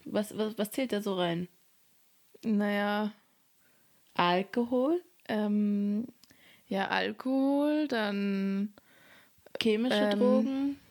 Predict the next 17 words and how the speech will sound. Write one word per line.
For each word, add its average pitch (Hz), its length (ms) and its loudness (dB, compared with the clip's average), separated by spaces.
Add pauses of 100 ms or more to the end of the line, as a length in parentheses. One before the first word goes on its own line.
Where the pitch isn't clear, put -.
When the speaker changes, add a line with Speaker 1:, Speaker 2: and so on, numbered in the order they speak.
(120)
Speaker 1:
Gras? 196 460 0 (1000)
Speaker 2:
Ja, 208 180 0
natürliche, 285 880 0
chemische, 254 760 0
aber 208 220 -4
dann 214 240 0
halt 208 160 -4
auch 202 160 -4
irgendwie 208 280 -2
in 202 120 -2
der 190 180 -2
Wirkung 226 380 0
unterscheidet 202 560 -4
man 196 220 -2
ja 190 200 -2
von, 196 400 -4 (640)
ähm, 190 720 -2